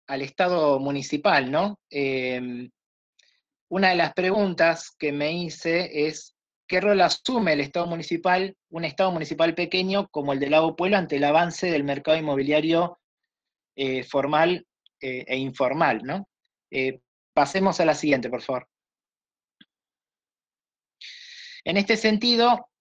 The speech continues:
eh, el Estado lo mencioné con la intención de, de comprender su lógica dentro de este proceso.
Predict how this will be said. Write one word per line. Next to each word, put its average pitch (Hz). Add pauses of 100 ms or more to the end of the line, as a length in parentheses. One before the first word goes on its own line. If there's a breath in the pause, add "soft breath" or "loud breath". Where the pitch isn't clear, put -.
(120)
eh, 143 (520)
el 151
Estado 190
lo 151
mencioné 151
con 147
la 139
intención 143
de, 139 (280)
de 139
comprender 143
su 165
lógica 170
dentro 165
de 135
este 143
proceso. 175